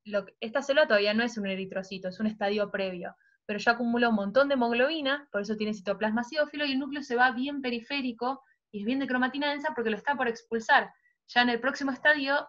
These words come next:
el que es el reticulocito, ya no va a tener núcleo, ¿sí? Bien, entonces la célula diagnóstica del nido rojo, normoblasto, eritroblasto ortocromático. Bien,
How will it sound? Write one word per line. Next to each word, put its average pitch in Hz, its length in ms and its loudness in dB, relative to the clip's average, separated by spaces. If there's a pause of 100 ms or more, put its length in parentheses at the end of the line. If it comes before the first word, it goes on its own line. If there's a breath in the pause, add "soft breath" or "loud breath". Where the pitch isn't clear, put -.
el 226 160 -14
que 208 80 -6
es 196 100 -8
el 196 120 -4
reticulocito, 214 960 -4
ya 233 180 -2
no 226 120 2
va 220 60 6
a 214 80 2
tener 214 240 -2
núcleo, 190 440 -12 (240)
¿sí? 240 360 -6 (840)
Bien, 202 220 -2
entonces 214 260 -2
la 233 80 0
célula 254 180 0
diagnóstica 254 380 0
del 262 60 0
nido 285 160 4
rojo, 330 380 2
normoblasto, 262 680 2
eritroblasto 208 640 -2
ortocromático. 202 880 -8 (920)
Bien, 196 320 0